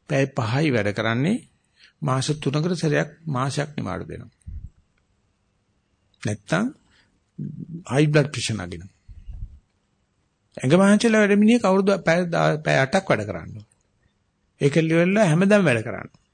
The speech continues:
අරක සෙන්සුරාදා දත් නිවාඩු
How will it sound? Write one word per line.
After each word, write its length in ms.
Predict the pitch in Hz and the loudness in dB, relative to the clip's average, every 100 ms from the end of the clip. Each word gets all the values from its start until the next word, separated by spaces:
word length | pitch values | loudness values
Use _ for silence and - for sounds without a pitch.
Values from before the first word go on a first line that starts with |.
| _ - - - - - _ _ - - | _ -20 -18 -18 -18 -20 _ _ -20 -4
අරක 220 | 143 151 143 | 2 4 4
සෙන්සුරාදා 580 | 127 131 131 143 147 143 | 2 0 0 2 0 0
දත් 180 | 151 151 | -2 0
නිවාඩු 400 | 175 190 226 | 0 0 -2